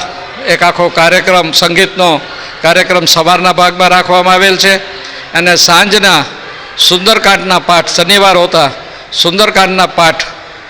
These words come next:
આ માંડવીના બ્રહ્મક્ષત્રિય મહિલા મંડળ તરફથી એ કરવામાં આવશે અને એ રીતે આપણે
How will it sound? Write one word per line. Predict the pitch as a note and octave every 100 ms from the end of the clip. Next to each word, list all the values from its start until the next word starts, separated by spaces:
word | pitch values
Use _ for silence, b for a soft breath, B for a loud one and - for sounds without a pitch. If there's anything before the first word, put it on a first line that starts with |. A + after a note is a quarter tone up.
| -
આ | D3+
માંડવીના | D3+ E3 F#3+ G#3 F#3+ F3 D3+ - - -
બ્રહ્મક્ષત્રિય | E3+ G#3 - G3+ - F#3+
મહિલા | F3 E3 F3+ G3+
મંડળ | F#3 F3+ F3
તરફથી | - E3 D#3 - C#3 A2+ B B B B
એ | E3 E3+ D#3 - - -
કરવામાં | - E3+ F3 F3 E3
આવશે | F3 - F#3+
અને | F#3 - E3 F3
એ | F3+ G3+ G3+
રીતે | F#3+ - F#3 D#3 B2+ B B B B -
આપણે | E3 E3 G3 F3+